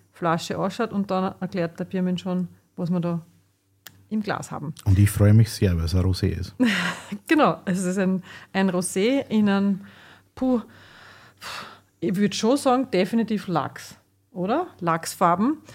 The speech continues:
Speaker 1: Löffler Winkelhofer auf dem Etikett in so einer Schnörkelschrift. Rosé.
Speaker 2: Geschwungen, geschwungen.
Speaker 1: Geschwungen, Schnörkel
Speaker 2: Geschwungen.
Speaker 1: zu,
Speaker 2: Schnörkel
Speaker 1: ja.
Speaker 2: ist,
Speaker 1: Ist
Speaker 2: gibt's
Speaker 1: negativ,
Speaker 2: nicht.
Speaker 1: entschuldige.
Speaker 2: Ja.
Speaker 1: In einer geschwungenen, schönen Schrift, tolles Etikett.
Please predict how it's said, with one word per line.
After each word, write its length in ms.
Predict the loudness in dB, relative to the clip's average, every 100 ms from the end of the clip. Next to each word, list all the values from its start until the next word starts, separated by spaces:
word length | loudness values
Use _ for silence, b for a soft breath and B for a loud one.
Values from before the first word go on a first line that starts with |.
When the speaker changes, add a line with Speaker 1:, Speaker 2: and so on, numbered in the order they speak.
| B B B
Speaker 1:
Löffler 580 | -2 0 0 2 4 4 2
Winkelhofer 680 | 0 0 0 0 2 2
auf 140 | 2 0
dem 140 | 0
Etikett 680 | 0 -2 -6 -2 -2 -2 -16 -10
in 560 | -2 2 4 4 4 0 -6 -16
so 160 | -8
einer 560 | -2 0 0 0 -2 -4 -8 _
Schnörkelschrift. 880 | -6 -6 -4 -6 -2 -2 -2 -10 -20 _ _ B B B B B
Rosé. 100 | 0
Speaker 2:
Geschwungen, 460 | 6 8 8 6 2
geschwungen. 460 | -4 -2 -2 -2 -8 -8
Speaker 1:
Geschwungen, 580 | -6 -2 -2 -2 -4
Schnörkel 440 | -4 -2 -2 -2 -4
Speaker 2:
Geschwungen. 100 | -8
Speaker 1:
zu, 220 | -6 -2
Speaker 2:
Schnörkel 380 | 0 2 0 0
Speaker 1:
ja. 80 | -2
Speaker 2:
ist, 240 | -2 -8 -16 _
Speaker 1:
Ist 120 | -12 -8
Speaker 2:
gibt's 200 | -4 -2
Speaker 1:
negativ, 320 | -2 -2 -6
Speaker 2:
nicht. 180 | -10 -12
Speaker 1:
entschuldige. 400 | -8 -6 -6 -6
Speaker 2:
Ja. 100 | -4
Speaker 1:
In 120 | 0
einer 140 | 0 0
geschwungenen, 500 | -2 0 2 2 0
schönen 380 | 2 2 2
Schrift, 500 | 0 0 0 -2 -8
tolles 260 | -2 0 0
Etikett. 560 | -4 -8 -2 -2 -2